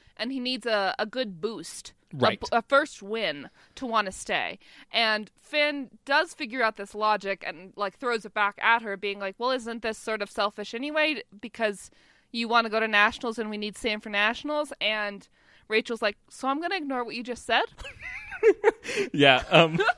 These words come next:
Speaker 1: <laughs>
Speaker 2: he's a real Aristotle.
Speaker 1: Anyway,
Speaker 2: Um,
Speaker 1: they, they come to the conclusion that they're gonna have to not do the performance they just practiced.
Speaker 2: Yes.
Speaker 1: They're gonna have to do something
Speaker 2: Well,
Speaker 1: else, and it's gonna need to be
Speaker 2: well,
Speaker 1: offensive.
Speaker 2: they, they haven't gotten to that yet.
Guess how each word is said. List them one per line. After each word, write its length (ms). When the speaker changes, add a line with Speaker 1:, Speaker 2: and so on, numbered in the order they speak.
Speaker 1:
<laughs> 520
Speaker 2:
he's 140
a 80
real 240
Aristotle. 680
Speaker 1:
Anyway, 160
Speaker 2:
Um, 280
Speaker 1:
they, 320
they 180
come 240
to 60
the 100
conclusion 560
that 120
they're 100
gonna 200
have 240
to 300
not 440
do 180
the 80
performance 520
they 120
just 220
practiced. 680
Speaker 2:
Yes. 280
Speaker 1:
They're 100
gonna 120
have 120
to 80
do 160
something 420
Speaker 2:
Well, 180
Speaker 1:
else, 280
and 140
it's 140
gonna 220
need 280
to 80
be 360
Speaker 2:
well, 160
Speaker 1:
offensive. 500
Speaker 2:
they, 180
they 140
haven't 260
gotten 220
to 80
that 180
yet. 180